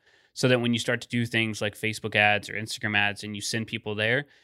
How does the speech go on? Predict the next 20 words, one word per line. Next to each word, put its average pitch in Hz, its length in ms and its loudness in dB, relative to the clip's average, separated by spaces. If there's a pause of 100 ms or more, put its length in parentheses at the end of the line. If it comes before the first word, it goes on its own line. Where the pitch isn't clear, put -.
(320)
it's - 340 -2
not, 120 260 4
the 127 80 -6
people 127 260 -2
aren't 117 140 -2
gonna 107 140 0
bounce 104 340 -2
off, - 320 -14 (300)
um, 107 520 -10
'cause 107 200 -4
this 117 260 0
is 113 460 2 (420)
a 120 120 6
huge 120 760 0
thing 117 280 -2
to 113 80 -14
be 107 120 -12
focusing 113 480 -4
on 104 200 -6
is, 107 340 -8